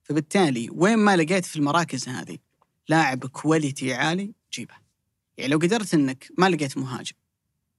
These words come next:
تسعة، هداف، أخو متروفيتش التوأم، ما لقيته، لا تروح تجيب مهاجم أقل بس لأنك تبغى تجيب مهاجم أجنبي.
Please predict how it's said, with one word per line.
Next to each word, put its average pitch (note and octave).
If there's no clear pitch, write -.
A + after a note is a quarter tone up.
تسعة، D#3
هداف، D3+
أخو E3
متروفيتش D#3+
التوأم، -
ما E3+
لقيته، C#3
لا A#3
تروح C#4
تجيب G3+
مهاجم F3+
أقل G#3+
بس G3+
لأنك F#3+
تبغى D#3+
تجيب D3+
مهاجم C3
أجنبي. -